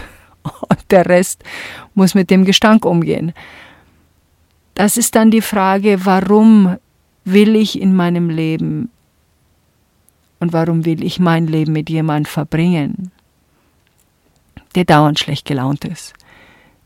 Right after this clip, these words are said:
Da gibt's eine Ausnahme. <laughs> Es sind unsere Teenager-Kinder,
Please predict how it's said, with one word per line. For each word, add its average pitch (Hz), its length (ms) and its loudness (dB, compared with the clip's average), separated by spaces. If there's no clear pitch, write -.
Da 185 100 2
gibt's - 380 -2
eine 165 320 2
Ausnahme. 151 760 -4
<laughs> - 100 2
Es - 160 -6
sind 220 240 2
unsere 180 400 0
Teenager-Kinder, 175 1080 2